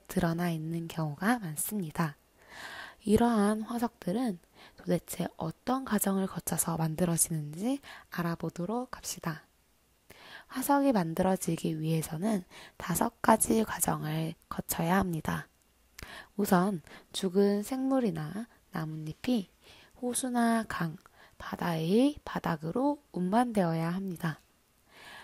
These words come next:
운반된 죽은 생물이나 나뭇잎은 바닥에 가라앉게 됩니다. 그 다음에 그 위에 퇴적물이 두껍게 쌓이기 시작합니다.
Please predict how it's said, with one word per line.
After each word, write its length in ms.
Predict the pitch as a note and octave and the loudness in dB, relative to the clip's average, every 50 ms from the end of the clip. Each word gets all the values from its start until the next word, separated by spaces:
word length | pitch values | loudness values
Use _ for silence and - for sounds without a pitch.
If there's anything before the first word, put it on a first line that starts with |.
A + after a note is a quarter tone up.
| - - - - - _ - | -18 -20 -20 -20 -20 _ -8
운반된 720 | F#3 F#3 F#3+ G#3 A3 A#3 A3+ A3 A3 G#3+ G#3+ G#3+ G#3+ G#3+ G3+ | -6 -4 0 2 2 2 4 6 6 8 8 8 6 2 -2
죽은 420 | - - E3 - F3 F3 F3 F3+ | -6 -6 -4 -2 -2 -2 -2 -2
생물이나 560 | - A#3 A#3 A#3+ A#3+ A#3 A3+ G3+ F3+ F3 F3 | -4 -4 -4 0 2 4 4 4 4 2 0
나뭇잎은 800 | E3 D#3+ D#3+ D#3 D#3 D3+ D3+ D3+ - _ - A3+ B3 B3+ C4 C#4 - - | -2 -4 -6 -6 -6 -8 -8 -10 -8 _ 4 4 4 4 4 0 -6 -10
바닥에 720 | - - - - - E3+ E3 E3 E3 E3 D#3+ F3 G#3+ A#3+ A#3+ - | -10 -10 -8 -6 -4 -4 -4 -2 -2 -2 0 0 0 0 -2 -6
가라앉게 720 | - - F3 F3+ F#3+ F#3 E3 D#3 D3 - - - G#3+ G#3 | -4 0 2 2 4 2 0 -2 -6 -4 -2 0 0 0
됩니다. 500 | - - D#3 D3 D#3 E3+ E3 E3+ E3+ - _ _ _ _ _ _ _ _ _ _ _ _ _ _ - - - - - - - - - - - - _ | -2 -4 -8 -8 -6 -6 -6 -8 -8 -10 _ _ _ _ _ _ _ _ _ _ _ _ _ _ -16 -16 -16 -18 -20 -20 -20 -20 -20 -20 -20 -16 _
그 180 | - - B3+ C4+ | 0 4 4 4
다음에 640 | C4 F#3+ F3 E3+ E3 E3 F3 A#3+ C4 A#3 F#3 - - _ _ _ | 4 4 2 0 0 2 2 4 4 4 4 2 -2 _ _ _
그 340 | - - G3+ G3 G3 G3 F3 | 2 6 8 10 10 8 8
위에 480 | D#3 D#3 D#3+ D#3 D#3 D#3+ E3 G#3+ C4 C#4 - - - - - | 4 2 2 2 0 0 0 0 0 -2 -4 -10 -20 -16 -4
퇴적물이 680 | - B3 A#3 - A#3+ A#3+ A3+ G3 F3 E3 F3 F3 F3 E3+ | 2 4 6 6 6 4 2 0 0 2 2 2 2 0
두껍게 840 | - - - E3+ - - E3+ E3 - _ _ - F3 F3 F3+ F3+ F3+ | -2 -6 -8 -6 -2 0 0 -2 -2 _ _ 2 6 8 8 8 6
쌓이기 600 | F3 - A#3+ A#3+ A#3+ A#3 A#3 A#3 - A#3+ A3+ A3+ | 6 6 6 6 6 6 4 2 0 0 0 0
시작합니다. 840 | A3 - - A3 A3+ - - - E3+ E3 D#3 D3+ - D#3+ D#3 D3+ - | 0 2 2 2 0 0 -4 -8 -8 -6 -6 -4 -2 -2 -4 -4 -6